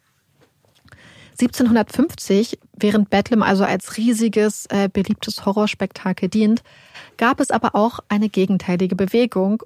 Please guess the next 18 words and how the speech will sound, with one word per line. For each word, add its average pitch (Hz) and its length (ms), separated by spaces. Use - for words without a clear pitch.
und 208 240
Ärzte 233 400
mit 226 160
progressiven 247 800
Ideen 220 680
haben 214 400
sich 202 380
vom 196 200
Bethlehem 202 580
Hospital - 540
abgespaltet 214 960
und 196 140
gründeten 220 600
genau 196 320
gegenüber 190 800
das - 280
Saint 180 420
Luke's. 165 600